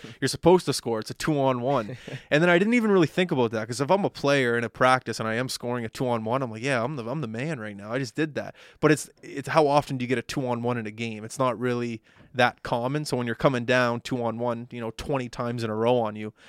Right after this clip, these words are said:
Speaker 2: and let's say five go in,
Speaker 1: Yeah.
Speaker 2: You know, it's, it's, it is game situation, but it's not really. So I
Speaker 1: Yeah.
Speaker 2: underst-, I understand where you're coming from working with Brad, and you get those shots that are meant to help you, not to snipe on you.
Speaker 1: Yeah,
Speaker 2: It was
Speaker 1: exactly.
Speaker 2: a cool little learning experience for me, I guess. It was cool.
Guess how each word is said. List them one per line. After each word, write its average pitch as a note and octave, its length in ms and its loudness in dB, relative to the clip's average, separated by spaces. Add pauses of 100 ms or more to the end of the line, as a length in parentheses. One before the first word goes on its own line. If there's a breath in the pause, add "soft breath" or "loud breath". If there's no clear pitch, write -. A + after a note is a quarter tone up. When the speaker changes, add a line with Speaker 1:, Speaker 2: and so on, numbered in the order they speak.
(160 loud breath)
Speaker 2:
and A2+ 80 -8
let's A2+ 140 -6
say A#2 100 0
five A#2 460 2
go A2 240 -2
in, A2 260 -4 (320 soft breath)
Speaker 1:
Yeah. D#2+ 320 -12 (140)
Speaker 2:
You B2 120 -6
know, B2 140 4
it's, B2+ 140 0
it's, C3+ 160 -6
it C#3 180 0
is D#3+ 160 2
game C3+ 180 -2
situation, A#2+ 500 -4
but A#2 100 0
it's - 140 -12
not A#2+ 300 -2
really. A2+ 540 -6
So C3 160 -2
I C3 60 8
Speaker 1:
Yeah. C#3+ 100 6
Speaker 2:
underst-, D3 260 2
I C#3 100 6
understand D3+ 360 2
where C#3 60 0
you're B2 100 0
coming C3+ 280 -2
from A#2+ 280 -2
working B2 260 -2
with A2+ 180 -8
Brad, B2 320 2
and A2+ 100 -8
you A2 100 -8
get A#2 180 -2
those A2 160 -2
shots A#2 480 -2
that A#2 100 -4
are A2 180 -4 (200 soft breath)
meant B2+ 260 -4
to A2+ 80 -8
help A#2+ 300 -2
you, E3 200 2 (200 soft breath)
not A#2+ 180 -6
to A2 100 -6
snipe B2 500 -4
on C#3 160 0
you. D#3 160 -8 (140)
Speaker 1:
Yeah, A2+ 280 -2
Speaker 2:
It - 40 2
was C#3+ 80 0
Speaker 1:
exactly. F3 220 4
Speaker 2:
a D3+ 120 6
cool B2+ 380 -2
little A#2 220 -2
learning A#2 280 0
experience A2 480 -10
for - 140 -8
me, G#2+ 240 -8
I - 80 -14
guess. - 320 -14
It - 40 -16
was A2 120 -14
cool. - 340 -14